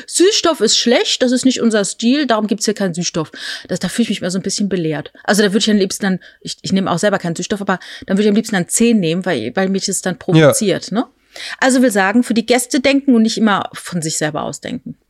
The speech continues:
Speaker 2: Hm. Muss das dann ein besonderes, also sagen wir mal, ich hab mir jetzt wirklich, ich hab ne, ne richtig schöne Vorspeise, hier ein Rindercarpaccio als Vorspeise und dann,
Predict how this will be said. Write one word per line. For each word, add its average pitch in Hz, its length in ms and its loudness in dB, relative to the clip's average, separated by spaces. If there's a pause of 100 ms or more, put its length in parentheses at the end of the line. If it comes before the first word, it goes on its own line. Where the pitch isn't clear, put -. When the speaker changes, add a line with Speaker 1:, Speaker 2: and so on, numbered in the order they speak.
(120)
Speaker 2:
Hm. 117 180 2 (340)
Muss 135 180 2
das 160 160 2
dann 131 300 0
ein 123 100 -2
besonderes, 147 800 0
also 127 260 2
sagen 160 240 4
wir 175 80 6
mal, 156 320 4
ich 135 140 -6
hab 165 100 0
mir 156 120 0
jetzt 139 200 0
wirklich, 143 260 0
ich 123 140 -2
hab 131 160 -2
ne, 123 160 2 (380)
ne 117 160 4
richtig 135 260 2
schöne 127 300 0
Vorspeise, 117 560 0
hier 127 220 2
ein 139 220 -2
Rindercarpaccio 110 960 0
als 87 200 -2
Vorspeise 101 1120 0
und 110 220 -4
dann, 113 220 0